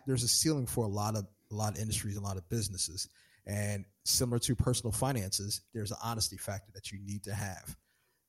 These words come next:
uh, when it comes down to creating a business and where it can go, how far is the potential,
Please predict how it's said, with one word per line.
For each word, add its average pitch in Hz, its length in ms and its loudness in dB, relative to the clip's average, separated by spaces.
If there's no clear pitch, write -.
uh, 92 340 -2
when 101 140 -4
it 98 100 -6
comes 110 260 0
down 104 140 0
to 101 140 -4
creating 101 520 -2
a 107 60 -6
business 90 720 -2
and 95 280 -4
where 104 200 -2
it 120 60 -2
can 135 140 -2
go, 107 400 0
how 120 160 2
far 127 380 4
is 117 100 2
the 113 40 -4
potential, 101 680 -2